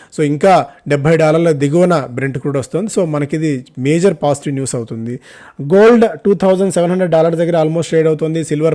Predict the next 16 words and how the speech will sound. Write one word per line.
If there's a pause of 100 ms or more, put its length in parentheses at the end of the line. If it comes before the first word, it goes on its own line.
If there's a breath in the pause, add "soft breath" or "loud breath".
పన్నెండు
సంవత్సరాల
గరిష్ట
స్థాయికి
చేరింది. (440 loud breath)
రికార్డ్ (160)
బ్రేక్స్
చే-,
బ్రేక్
చేసుకుంటూ
ముందుకు
దూసుకెళ్తోంది.
మనం,
మనం
కూడా
గతంలో